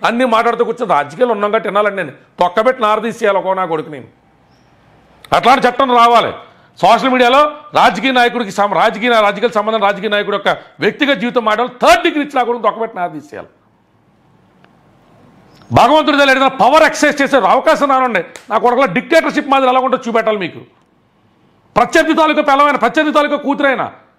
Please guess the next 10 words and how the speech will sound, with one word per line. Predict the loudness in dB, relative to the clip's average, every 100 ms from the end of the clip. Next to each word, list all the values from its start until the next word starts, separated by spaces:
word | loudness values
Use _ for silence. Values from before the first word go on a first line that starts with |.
| _ -2
ప్రత్యర్థి | 0 0 2
తాలూకా | 2 2
వాళ్ళు | 0
ఎవరైనా | 2 0 -4 -6
ఎందుకు | -4 0
మాట్లాడరా? | 2 0 0 -2 -4 -16 _ _ _ _ _ _ _ _ _ -6
అంటే | -2 0
మానసికంగా | 2 4 4 0 0 0
కొంగ | 0 0 0
తీసేస్తాం, | 0 0 0 -2 0 0